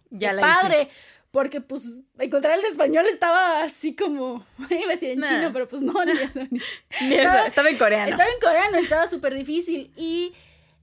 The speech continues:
Speaker 2: este, yo creo que también, además de gustarme la música, pues, obviamente uno empieza a conocer a los idols, empiezas a ver a los artistas, y dices, "Ay, qué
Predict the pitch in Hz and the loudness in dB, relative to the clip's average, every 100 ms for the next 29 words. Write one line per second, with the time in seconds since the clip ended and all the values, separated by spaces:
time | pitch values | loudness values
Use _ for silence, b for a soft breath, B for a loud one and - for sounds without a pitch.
0 | - 269 269 285 - 262 262 254 254 285 | -6 -2 -2 -4 -6 -6 -4 -2 -4 -8
1 | 302 320 311 294 294 294 294 - - 233 | -10 -6 -4 -2 -2 -2 -4 -8 -6 -4
2 | 233 254 277 320 294 285 277 294 294 302 | -4 -6 -4 -6 -4 -4 -2 0 -2 -2
3 | 311 320 277 254 240 254 254 262 254 247 | -6 -6 -6 -6 -4 -2 -4 -6 -6 -6
4 | 233 254 240 233 220 240 226 220 226 269 | -8 -10 -8 -10 -8 -6 -4 -4 -4 -2
5 | 233 226 226 226 196 202 220 220 220 226 | -4 -4 -6 -8 -14 -14 -8 -6 -4 -6
6 | 220 220 233 240 269 - 240 240 226 220 | -6 -6 -8 -8 -12 -8 -8 -8 -12 -14
7 | 269 381 | -10 -8